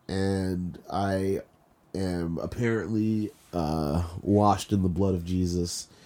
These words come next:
and just <laughs> all I can say is just, is just thank you. Like, it's, it's, it's mad weird. Um, s-, a lot of the response, just like, you know, I just,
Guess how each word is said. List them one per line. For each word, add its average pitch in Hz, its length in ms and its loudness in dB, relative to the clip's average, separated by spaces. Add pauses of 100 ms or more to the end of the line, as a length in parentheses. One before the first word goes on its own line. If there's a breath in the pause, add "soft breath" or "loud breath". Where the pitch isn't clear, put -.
(520 loud breath)
and 95 720 -2
just - 300 2
<laughs> - 0 -
all 147 220 4
I 123 100 6
can 123 240 2
say 135 280 4
is 113 240 4
just, 98 260 0 (100)
is 95 280 -2
just 101 300 -2
thank 135 340 2
you. 87 240 -4
Like, 87 220 -8
it's, 98 240 -8
it's, 92 300 -12 (100)
it's 85 180 -10
mad 101 400 -8
weird. 123 320 -2 (640 loud breath)
Um, 92 460 -10 (260)
s-, - 160 -8
a 104 60 -6
lot 104 180 -2
of 104 80 -2
the 104 120 0
response, 104 580 -4
just 98 240 -4
like, 90 180 0 (100)
you 98 100 -4
know, 98 340 -2 (100)
I - 40 -8 (120)
just, 87 240 -6